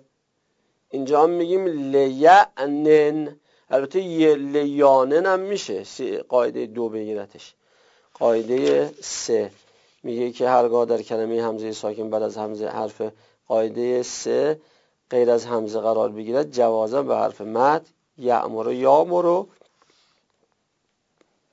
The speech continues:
یعنن یانن، این جایزه، اون هیچ. حالا اصلاً صرف نظر می‌کنیم از این. در لیفره می‌گیم لیفرر. خب لیفرر که دیگه درسته.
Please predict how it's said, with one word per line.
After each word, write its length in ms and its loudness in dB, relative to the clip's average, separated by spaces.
یعنن 680 4
یانن، 560 2
این 200 -8
جایزه، 460 2
اون 140 -4
هیچ. 360 -8
حالا 200 6
اصلاً 280 4
صرف 320 2
نظر 340 0
می‌کنیم 320 -8
از 140 -16
این. 100 -20
در 280 10
لیفره 1000 4
می‌گیم 300 -4
لیفرر. 1300 2
خب 140 -8
لیفرر 800 0
که 140 -8
دیگه 200 -8
درسته. 500 -2